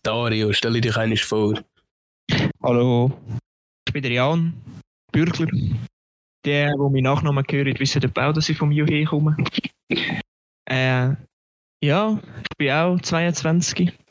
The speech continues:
Speaker 2: Hab's gerne lustig im Leben. Hab's gerne harmonisch im Leben, würde ich erst sagen. Ich schätze die Harmonie sehr. Und vor allem auch liebe ich, in den Bergen zu wohnen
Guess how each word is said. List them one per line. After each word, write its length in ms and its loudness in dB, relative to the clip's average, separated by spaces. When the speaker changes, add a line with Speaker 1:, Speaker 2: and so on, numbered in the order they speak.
Speaker 2:
Hab's 160 0
gerne 240 2
lustig 380 0
im 100 2
Leben. 340 0
Hab's 280 0
gerne 720 0
harmonisch 560 2
im 100 2
Leben, 400 -2
würde 140 2
ich 100 0
erst 200 -2
sagen. 320 0
Ich 80 -2
schätze 340 0
die 80 -4
Harmonie 440 2
sehr. 360 0
Und 840 2
vor 120 -2
allem 340 2
auch 380 0
liebe 240 2
ich, 280 -6
in 120 0
den 100 0
Bergen 340 0
zu 120 -8
wohnen 340 4